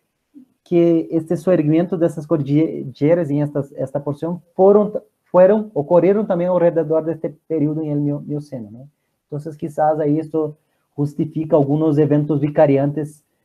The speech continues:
ah, en estos, en estos linajes de, de Aspridinidae, ¿no? Y esto ocurre también en la familia Ocnipteridae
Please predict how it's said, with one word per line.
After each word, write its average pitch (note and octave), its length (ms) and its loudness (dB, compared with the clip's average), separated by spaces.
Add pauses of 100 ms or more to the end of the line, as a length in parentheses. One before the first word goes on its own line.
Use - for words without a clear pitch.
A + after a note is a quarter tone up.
(240)
ah, C3+ 400 2
en C#3+ 280 0
estos, C#3+ 640 -2
en C3+ 180 -4
estos C#3+ 260 -6
linajes C3+ 540 -2
de, C3 320 0
de C3 120 0
Aspridinidae, C3 600 -2
¿no? D3 160 -10
Y E3+ 180 0
esto G#3+ 220 2
ocurre G#3 360 4
también F3 600 -2
en D3+ 140 -10
la D3 100 -2
familia C#3 320 -2
Ocnipteridae C#3+ 720 -6